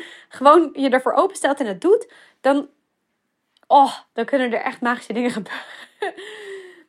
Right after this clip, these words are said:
Magische dingen die, ja, wat is magie? Maar goed, ehm, ja, en wat ik, wat ik daarmee bedoel is gewoon dat je, dat je, ehm, als je op zo'n manier connecties kunt maken met een kaart, dan is dat gewoon zo'n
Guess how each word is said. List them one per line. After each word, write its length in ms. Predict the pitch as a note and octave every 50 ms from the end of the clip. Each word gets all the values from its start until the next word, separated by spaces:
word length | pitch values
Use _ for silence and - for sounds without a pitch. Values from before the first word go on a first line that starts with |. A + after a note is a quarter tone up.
| _ _
Magische 400 | - D#4+ F4 F#4 E4+ D#4 - D#4+
dingen 260 | A#3+ D4 C#4+ D4 C#4
die, 220 | A#3+ C4 C4 B3 A3+ -
ja, 340 | A#3 A3+ G#3+ G3 G3 G3 _ _ _ _
wat 220 | - G3+ G#3+ G#3+
is 80 | A3 -
magie? 480 | A3 G3+ G3 - - G#3+ F#3 G3 G3 - - - _ _ _
Maar 100 | C4+ C4+
goed, 240 | - C#4 A#3 A#3 - _ - _ _ _ _ _ _
ehm, 580 | - B3+ C4 C4+ C#4 C#4 C4+ C4+ C4 C4+ C4+ C4+ C4+ _ _ _ _ _ _ _ _ _ _ _ _ _ _ _ _ _ _ _ _ _ _ _ _ _ _ _ _ _ _ _
ja, 540 | - A3+ B3+ C#4 D4+ C#4+ A#3+ G3+ F#3+ - - _ _ _ _ _ _
en 200 | - D4 C#4+ C4+
wat 140 | C4+ D4+ D#4+
ik, 120 | D#4+ D#4+ -
wat 160 | - C4+ C4+
ik 60 | C#4+
daarmee 240 | C#4 D4 C#4+ D4+ D4
bedoel 240 | B3+ A3+ D4 F4+ F#4+
is 120 | E4+ E4
gewoon 280 | - D4 C4+ C4 C4+ C4+
dat 140 | C4+ C4+ -
je, 160 | C#4+ - - _
dat 260 | _ G#3+ A#3+ C4+ C4+ -
je, 260 | C#4+ B3 A#3+ A#3 A#3 - _ _ _ _ _ _ _ _ _ _ _ _ _ _ _ _
ehm, 640 | - A#3 A#3 A#3 A#3 A3+ A3+ A3 G#3+ G#3 G#3+ G#3 G#3 -
als 120 | - A#3+
je 60 | - C#4+
op 60 | C#4+
zo'n 240 | - D4 D4+ F#4+ F#4+
manier 360 | F4+ D4 C#4 C#4+ D4+ D4 C4+
connecties 540 | - B3+ A#3 A#3 C4 D4 - - D#4+ D#4 -
kunt 180 | - C#4+ A3+
maken 260 | B3 B3+ B3+ C4 C4
met 80 | B3+ A3
een 140 | G#3 G3+ G3+
kaart, 260 | - A#3 B3+ D4+ D#4
dan 140 | C#4+ B3 -
is 120 | - A#3
dat 220 | - G3+ - - -
gewoon 360 | - - B3+ A#3 A3+ A3 G#3+
zo'n 420 | - A#3 C4 C#4 C4+ B3 A#3+ -